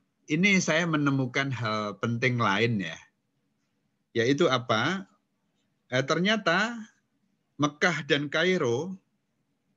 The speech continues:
juga merupakan tempat penting penggodokan semangat nasionalisme.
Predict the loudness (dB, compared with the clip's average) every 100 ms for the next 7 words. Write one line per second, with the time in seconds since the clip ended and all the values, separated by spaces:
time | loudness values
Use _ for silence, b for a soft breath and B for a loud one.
0 | _ _ _ _ _ _ _ -4 0 2
1 | 0 0 0 -2 0 -2 -2 -2 -2 -2
2 | -4 -2 0 0 0 0 2 2 0 -2
3 | -2 -2 -4 -4 -4 -4 -4 -4 -4 -2
4 | -2 -4 -6 -10 -12